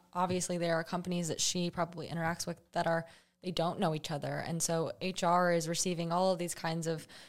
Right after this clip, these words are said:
you know, notifications and reports of, you know, unfair treatment and behavior. And Sejal will have to <laughs> go in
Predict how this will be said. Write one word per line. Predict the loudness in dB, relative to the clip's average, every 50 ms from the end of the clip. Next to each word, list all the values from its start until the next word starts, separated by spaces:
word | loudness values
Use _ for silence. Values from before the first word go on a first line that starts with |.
| -20 _ -6
you | -2 0
know, | 2 2 2 2 0 -2 -4 -6 -10 -14 -20 -16
notifications | -6 -2 0 0 0 0 -2 -2 -2 -2 -2 0 0 0 0 0
and | 0 -2
reports | -2 -4 -4 -2 0 2 2 2 2 0 -2
of, | -4 -4 -6 -10 -14 -18 _ _ _ _
you | -10 -6 -4
know, | -4 -2
unfair | -2 -2 -2 0 2 2 2 2
treatment | 0 -2 -4 -4 -2 -2 -2 -2
and | -2
behavior. | -2 -2 -2 -2 0 0 0 2 2 2 0 0 -4 -10 -20 -20 -20 -20 _ -6
And | -2 0 0 0 0 -2 -4 -8 _ _ _ _ _
Sejal | -2 2 2 4 4 4
will | 4 4 2
have | 0 2 4
to | 4 6
<laughs> | 10 12
go | 12 12 12
in | 12 10 8 6 2